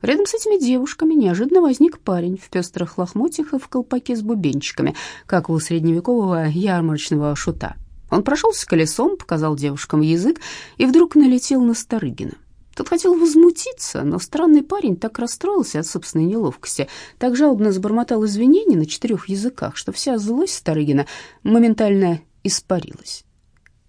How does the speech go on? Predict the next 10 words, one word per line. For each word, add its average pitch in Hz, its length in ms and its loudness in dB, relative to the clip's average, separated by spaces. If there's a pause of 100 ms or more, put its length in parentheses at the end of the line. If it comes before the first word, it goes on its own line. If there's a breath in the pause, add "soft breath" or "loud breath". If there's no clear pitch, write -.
(2750)
Человек 226 460 2
в - 60 -14
чёрном 285 460 2
вышел 240 340 -2
из 202 200 -4
дома 240 260 2
мейстера 214 520 0
Рембрандта 285 480 2
и 262 180 -2
огляделся. 233 720 -4